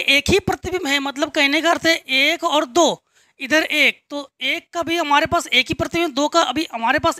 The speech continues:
एक ही प्रतिबिंब है। ठीक, तो ये एक एक ही नहीं, ये तो बहु एक ही हो गया हमारे पास। क्या है? बहु एक ही है। और ये दो, एन बराबर हम लोगों ने दो रखा और यहाँ पे एक रखा, ये दोनों बराबर है, तो ये दोनों बराबर नहीं है। तो हम लोग कहेंगे कि ये एक ही,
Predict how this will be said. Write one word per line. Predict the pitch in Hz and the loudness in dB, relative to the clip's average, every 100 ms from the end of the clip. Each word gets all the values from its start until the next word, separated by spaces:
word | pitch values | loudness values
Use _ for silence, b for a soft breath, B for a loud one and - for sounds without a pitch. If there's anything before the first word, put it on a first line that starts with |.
| 269 | -4
एक | 277 | -4
ही | 311 | -4
प्रतिबिंब | 311 277 294 269 | -6 -6 -6 -6
है। | 190 160 b b b b - | -8 -10 b b b b -10
ठीक, | 370 - | -8 -4
तो | 320 | 0
ये | 330 | 0
एक | - - 311 | 2 0 2
एक | 302 | 0
ही | 359 | 2
नहीं, | 330 | 2
ये | 311 | 2
तो | 349 | 2
बहु | 294 311 | 4 4
एक | 302 359 | 2 -6
ही | 330 | 0
हो | 359 | 4
गया | 294 269 | 4 2
हमारे | 254 247 | 0 -2
पास। | 247 233 - B B B | -2 -4 -6 B B B
क्या | 320 | -2
है? | 339 | 0
बहु | 269 294 330 | 0 0 0
एक | 330 349 | 0 0
ही | 339 359 | 0 2
है। | 247 214 B B B | 0 -2 B B B
और | - 349 247 214 _ _ _ - | 0 0 -2 -14 _ _ _ -14
ये | 269 294 453 - | -4 0 0 0
दो, | 294 233 - | -2 -2 -4
एन | 269 370 | -4 -2
बराबर | 370 359 | 0 2
हम | 294 320 | 0 -2
लोगों | 330 | -4
ने | 349 | -4
दो | 220 359 | 2 4
रखा | 370 - 339 | 2 0 -2
और | 339 | 0
यहाँ | 302 | 0
पे | 339 | -2
एक | 311 311 | -4 -6
रखा, | 269 247 | -8 -8
ये | 285 302 | -4 0
दोनों | 330 294 | 0 2
बराबर | 302 359 311 | 2 4 2
है, | 226 - B B B | 0 -4 B B B
तो | |
ये | 277 | -4
दोनों | 302 311 | -2 0
बराबर | 285 294 | 2 2
नहीं | 294 240 262 | 0 -2 -4
है। | 202 | -4
तो | 233 | -6
हम | 262 | -4
लोग | 294 | -2
कहेंगे | 277 269 277 302 | 0 0 -2 -6
कि | 302 | -4
ये | 302 294 302 | -2 -2 -2
एक | - 240 - 247 240 - | -2 -2 2 4 4 0
ही, | 302 262 254 277 330 | -4 0 0 -2 -8